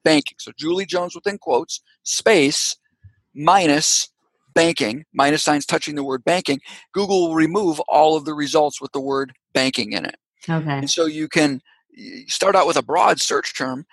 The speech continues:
Speaker 1: and you can use up to, like, uh, almost, you know, thirty, twenty to thirty different minus signs. You can start with a super broad search term, and then using the minus sign, really drill down to the information that you care about.
Speaker 2: I like
Speaker 1: Um,
Speaker 2: that.
Speaker 1: so that's a simple one.
Speaker 2: Okay.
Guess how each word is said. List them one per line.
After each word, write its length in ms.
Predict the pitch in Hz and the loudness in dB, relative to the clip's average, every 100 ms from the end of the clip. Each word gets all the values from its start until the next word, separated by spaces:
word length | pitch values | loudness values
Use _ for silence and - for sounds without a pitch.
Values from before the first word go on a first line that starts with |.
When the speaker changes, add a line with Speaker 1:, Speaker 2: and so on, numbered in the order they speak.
| _ | _
Speaker 1:
and 100 | 185 | -2
you 60 | 262 | -2
can 180 | 262 208 | -2 -2
use 220 | 269 190 | 2 2
up 140 | - | 2
to, 240 | 165 156 147 | 2 0 2
like, 260 | 95 127 - | 0 0 -2
uh, 80 | - | -4
almost, 380 | 107 214 220 - _ - | -2 -2 -2 -2 _ -18
you 60 | 135 | -16
know, 60 | - _ _ | -16 _ _
thirty, 400 | - 190 180 185 | 0 4 4 2
twenty 320 | - 208 202 | -2 0 2
to 80 | 175 | 2
thirty 380 | 151 196 202 180 | 2 2 4 4
different 320 | 180 175 123 | 2 0 0
minus 340 | 143 190 180 - | 2 2 0 -2
signs. 320 | 127 82 - | -2 -4 -6
You 80 | 143 | -10
can 100 | 156 | -4
start 240 | - 175 170 | 0 2 0
with 100 | - | -4
a 40 | |
super 300 | - 185 180 | -4 -4 -8
broad 280 | 160 151 139 | -2 0 0
search 300 | 208 226 - | -2 -4 -6
term, 180 | 131 131 - - - - | -8 -10 -16 -20 -8 0
and 220 | 151 151 | 2 2
then 160 | 156 | 0
using 320 | 151 170 160 143 | -2 -4 -4 -4
the 60 | |
minus 400 | 139 131 143 151 | 0 2 2 0
sign, 400 | - 147 135 135 - _ _ - | -2 2 2 0 -4 _ _ -2
really 200 | 160 151 | 0 0
drill 300 | 135 156 156 | 0 2 4
down 280 | 147 147 147 | 4 4 2
to 60 | 139 | 0
the 140 | 135 | -2
information 720 | 131 143 131 123 120 127 127 _ _ - | -2 -4 -4 -4 -4 -8 -10 _ _ -4
that 180 | - | -4
you 80 | 131 | -6
care 280 | - 156 147 | -2 0 2
about. 360 | 123 - - - _ _ - _ _ - | -2 -6 -8 -16 _ _ -20 _ _ -2
Speaker 2:
I 40 | |
like 140 | - 127 | 2 2
Speaker 1:
Um, 80 | 120 | 2
Speaker 2:
that. 160 | 151 - _ _ _ - | -4 -10 _ _ _ -2
Speaker 1:
so 120 | 175 | 2
that's 180 | 196 - | 2 2
a 40 | |
simple 380 | - 185 - 110 | 2 2 0 -2
one. 220 | 104 98 - _ _ | -2 -2 -8 _ _
Speaker 2:
Okay. 300 | 185 226 | -6 -6